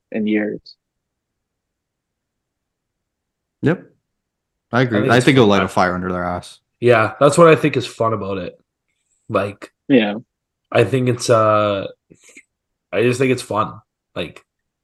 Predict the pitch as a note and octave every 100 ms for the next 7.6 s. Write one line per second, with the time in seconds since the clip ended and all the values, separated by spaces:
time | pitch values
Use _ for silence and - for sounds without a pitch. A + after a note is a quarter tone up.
0 | _ _ A#2+ A#2+ A#2+ A2+ A#2 A#2 G#2 A2
1 | G#2 G#2+ G2+ A2 G#2 G2 - _ G#2+ G#2
2 | G2 G#2+ G2+ G#2 G2+ G2 G2+ F#2+ - G2
3 | - _ _ _ _ _ _ - D#3 D#3+
4 | A#2 A2+ A#2 B2+ C3 B2+ A#2 A2 - -
5 | C#3+ E3 D3+ B2 B2+ C3 B2 A#2 A2+ A#2
6 | A2 G2+ A2 G#2+ - G2+ G#2+ G#2 F#2 F#2+
7 | G#2+ G#2 F2 F2+ -